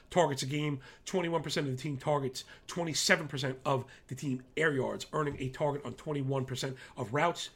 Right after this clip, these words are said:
One point nine yard per route run, twelve point two air yards per target, ten point seven P P R points per game. He also is leading the team in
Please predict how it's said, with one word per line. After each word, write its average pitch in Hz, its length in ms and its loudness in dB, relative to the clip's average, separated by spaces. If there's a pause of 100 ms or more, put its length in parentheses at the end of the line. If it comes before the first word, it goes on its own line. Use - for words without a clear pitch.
(260)
One 143 300 4
point 165 300 -2
nine 156 280 4
yard 143 220 4
per 139 100 2
route 120 180 0
run, 180 260 6 (220)
twelve 165 280 4
point 143 240 -2
two 170 280 0
air 160 180 6
yards 147 280 4
per - 140 -12
target, 170 500 6 (260)
ten 175 220 4
point 151 220 -6
seven 139 260 2
P 160 180 -4
P 143 180 0
R 120 240 2 (180)
points 135 340 0 (220)
per - 120 -2
game. 110 400 0 (340)
He - 220 -2
also 160 560 10
is 110 320 -2
leading 170 260 0
the 151 80 -4
team 160 300 -2
in 107 220 -4